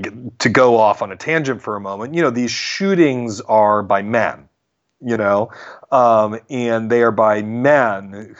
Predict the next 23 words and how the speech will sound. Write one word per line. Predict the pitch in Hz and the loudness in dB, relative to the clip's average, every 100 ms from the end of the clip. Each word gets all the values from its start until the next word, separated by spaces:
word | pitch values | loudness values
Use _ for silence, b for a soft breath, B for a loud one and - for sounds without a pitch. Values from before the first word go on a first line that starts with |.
| - | -8
who, | 113 113 107 107 104 104 - | -6 -4 -4 -4 -4 -6 -4
um, | 117 101 101 98 104 - | 0 0 -2 -6 -14 -4
amongst | 131 131 127 - | 2 2 0 -6
many | 131 127 123 | -2 -2 -2
other | 123 117 113 | -2 0 0
things, | 104 120 107 92 90 - B B B | 0 -2 -2 -6 -14 -18 B B B
you | - 123 | -2 0
know, | 110 | 2
the | 110 | 0
model | 117 113 113 123 120 113 | 0 2 4 4 4 2
of | 104 | -2
masculinity | 107 107 - - 107 113 127 110 101 95 | -4 -4 -6 -6 -2 0 0 0 -2 -4
that | 98 101 | -6 -4
they | 110 107 | 0 0
have | 113 107 | 2 4
both | 165 190 | 4 4
embraced | 202 170 139 151 147 - - | 0 2 4 4 2 -2 -6
and | 131 135 131 | -2 0 0
are | 135 120 | 0 0
being | 117 110 | -2 -8
torn | 104 120 110 | -10 -8 -8
apart | 101 - 120 117 | -8 -2 -2 0
by, | 92 78 69 - | -2 -2 -2 -6